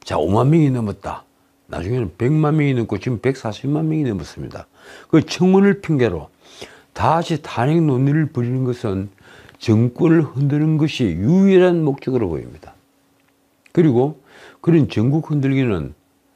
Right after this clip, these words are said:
이재명 처형에 대한 엄청난 공포 때문이기도 합니다.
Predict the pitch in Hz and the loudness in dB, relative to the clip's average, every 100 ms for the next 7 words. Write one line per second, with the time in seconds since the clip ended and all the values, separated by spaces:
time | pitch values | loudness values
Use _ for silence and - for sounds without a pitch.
0 | _ _ _ _ 101 143 151 170 170 165 | _ _ _ _ 2 4 4 4 4 2
1 | 160 - 147 156 156 139 147 107 - 196 | -2 -4 -2 0 0 0 0 0 -2 0
2 | 175 156 - - 185 175 165 143 95 95 | 0 0 -8 -4 0 0 0 -2 -6 -4
3 | 147 151 - 143 160 156 131 117 76 - | -6 -8 -8 -4 -2 -4 -6 -8 -12 -16
4 | - | -20